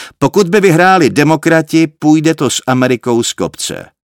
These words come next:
Mohli bychom se stát další Venezuelou.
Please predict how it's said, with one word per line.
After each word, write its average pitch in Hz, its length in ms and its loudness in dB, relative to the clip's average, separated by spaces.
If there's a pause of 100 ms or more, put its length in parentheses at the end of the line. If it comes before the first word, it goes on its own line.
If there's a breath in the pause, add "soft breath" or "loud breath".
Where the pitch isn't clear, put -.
(320 loud breath)
Mohli 156 260 2
bychom 233 280 -2
se 220 120 0
stát 196 340 2
další 170 580 -2
Venezuelou. 98 880 -4